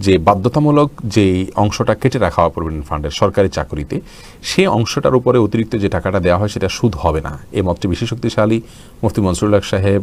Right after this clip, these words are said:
মৌলানা আব্দুল মালিক সাহেব এবং ডক্টর খন্দকার আব্দুল্লাহ জাহাঙ্গীর রহমানুল্লাহ সহ এদেশের বিজ্ঞ আলেমদের বড় অংশের মত এটি। কারণ, আহ, সুদের সংজ্ঞাটি আসলে এখানে পাওয়া যায় না,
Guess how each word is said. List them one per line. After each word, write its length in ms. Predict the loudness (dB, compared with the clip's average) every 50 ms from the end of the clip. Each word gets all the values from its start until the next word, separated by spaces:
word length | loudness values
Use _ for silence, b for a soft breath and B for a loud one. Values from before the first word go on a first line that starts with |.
| -2 -4
মৌলানা 200 | -2 -2 0 -2
আব্দুল 180 | -2 -2 -2
মালিক 240 | 0 0 0 0 -2
সাহেব 420 | -2 0 0 2 2 2 2 0 0 -2
এবং 220 | -2 -2 -2 -2
ডক্টর 220 | -2 -2 -4 -4
খন্দকার 300 | -4 -4 -2 -2 2 0
আব্দুল্লাহ 240 | 2 2 2 0 0
জাহাঙ্গীর 280 | 0 -2 0 0 0 0
রহমানুল্লাহ 280 | 0 0 0 0 0
সহ 220 | 0 0 -2 -2 -2
এদেশের 360 | -2 -2 -2 0 0 0 -2 -2 -2
বিজ্ঞ 320 | -2 -2 -2 2 2 2
আলেমদের 440 | 2 2 0 0 0 0 0 -2 -2
বড় 260 | 2 4 4 6 6
অংশের 300 | 4 2 0 -4 -6 -6
মত 200 | -6 -6 -6 -6
এটি। 200 | -8 -8 -8 -6
কারণ, 360 | -2 0 2 2 2 2 0 -6 B B B B B B B B B B
আহ, 880 | 0 0 2 2 0 0 -2 -2 -2 -2 -2 -2 -4 -4 -6 -8 -8 -10
সুদের 440 | -12 -6 2 4 6 6 6 4
সংজ্ঞাটি 500 | 2 0 -2 -2 0 2 0 0 0 -2
আসলে 220 | -4 -4 -2 -4 -6
এখানে 200 | -6 -6 -6 -6
পাওয়া 300 | -2 -2 0 0 0 0
যায় 240 | 2 2 2 2 0
না, 200 | -4 -6 -10